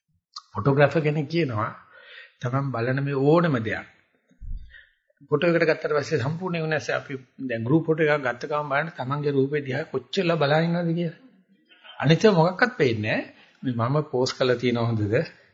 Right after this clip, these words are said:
ලිප්ස්ටික් කියුට් එක හරියට ගෑවිලා තියෙනවද? මේකමනේ බලන ඉන්නේ. ඒකේ ෆොටෝ එක බලනකොට අපි මෙහෙම බලන ගතිය නැහැ.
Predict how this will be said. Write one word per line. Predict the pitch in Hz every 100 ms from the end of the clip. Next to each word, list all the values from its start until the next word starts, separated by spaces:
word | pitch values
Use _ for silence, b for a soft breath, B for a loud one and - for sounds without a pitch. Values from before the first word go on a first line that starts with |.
| _
ලිප්ස්ටික් | 117 123 120 - 131 -
කියුට් | - 131
එක | 135 -
හරියට | 123 127 117
ගෑවිලා | 110 117 123 123
තියෙනවද? | 123 117 107 104 156 - B B B
මේකමනේ | 127 135 180 202 226 220
බලන | 185 185 220
ඉන්නේ. | 233 226 196 - b b
ඒකේ | 156 185 151
ෆොටෝ | 151 175 185
එක | 180 -
බලනකොට | 196 202 214 233 233 302 302 - b b
අපි | 175 208
මෙහෙම | 208 214
බලන | 190 196 208
ගතිය | 202 - 156
නැහැ. | 82